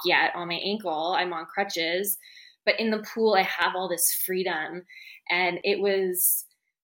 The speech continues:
one of the best feelings. <laughs> It was, uh, I would definitely say that was a train happy moment, just to be in that,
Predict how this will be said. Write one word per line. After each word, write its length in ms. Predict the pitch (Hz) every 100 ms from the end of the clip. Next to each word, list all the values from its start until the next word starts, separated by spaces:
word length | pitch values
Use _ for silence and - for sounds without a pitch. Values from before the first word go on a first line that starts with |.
| _ _ _ _ _ -
one 240 | 208 311 285
of 140 | 202
the 200 | 214 175 -
best 420 | 185 160 - -
feelings. 680 | 160 131 - - 247 - -
<laughs> 60 | - - - - - - _ 247
It 160 | 254
was, 280 | 247 247 -
uh, 40 |
I 260 | 220 196 202
would 300 | 214 208 208 - - -
definitely 460 | 226 220 214 208
say 180 | 214 190
that 160 | 185 175
was 140 | 180
a 60 | 185
train 360 | - 196 180
happy 360 | 175 165 170 180
moment, 420 | 170 175 175 143
just 240 | - 180 -
to 80 |
be 340 | 170 170 165 170
in 120 | 170
that, 300 | 160 156 147